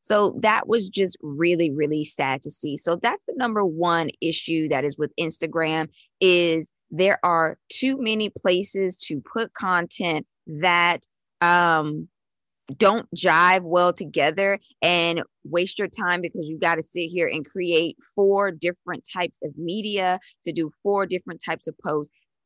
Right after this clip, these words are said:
to show them four different places on Instagram, which is all one platform.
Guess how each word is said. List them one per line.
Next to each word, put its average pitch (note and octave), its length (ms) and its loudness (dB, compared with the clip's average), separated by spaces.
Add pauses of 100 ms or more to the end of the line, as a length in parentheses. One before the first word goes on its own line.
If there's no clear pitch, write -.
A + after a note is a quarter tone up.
to F#3+ 220 -6
show F3+ 320 2
them D#3 180 0 (140)
four F#3 160 4
different D#3 360 -6
places D3+ 520 -4 (100)
on F3+ 300 -2
Instagram, D3+ 500 -6
which D3+ 120 -12
is C#3+ 180 -14
all D#3+ 180 4
one D3 200 -6
platform. - 720 -8